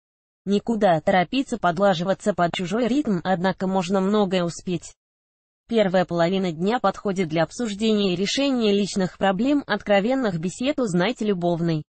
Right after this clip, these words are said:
гороскоп на вчера, узнайте, о чём говорит любовный гороскоп на, на вчера по знакам зодиака.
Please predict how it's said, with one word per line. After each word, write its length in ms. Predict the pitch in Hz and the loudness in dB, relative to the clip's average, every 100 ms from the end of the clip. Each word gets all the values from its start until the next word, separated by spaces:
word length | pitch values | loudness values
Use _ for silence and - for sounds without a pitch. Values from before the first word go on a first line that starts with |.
| _ _ _ _ _ - | _ _ _ _ _ -8
гороскоп 600 | 170 185 185 - 208 190 | 0 2 2 0 -4 0
на 140 | 196 | -2
вчера, 440 | 196 - 214 220 269 | -2 0 2 2 2
узнайте, 640 | 202 175 175 226 277 269 - | 0 0 0 0 -2 -2 -2
о 140 | 220 | -4
чём 280 | - 277 233 | -2 -2 -2
говорит 440 | 180 185 185 175 | 0 0 0 -2
любовный 560 | 180 180 226 269 247 202 | -2 -2 0 0 0 0
гороскоп 500 | 185 190 - 202 196 | 0 0 0 -2 0
на, 140 | 202 | 0
на 120 | 202 | 0
вчера 300 | 202 - 226 | -2 -4 -2
по 160 | 214 202 | 0 0
знакам 400 | 226 285 285 262 | 0 -4 -4 -6
зодиака. 640 | 233 220 190 170 147 143 | -4 -2 0 0 -2 -10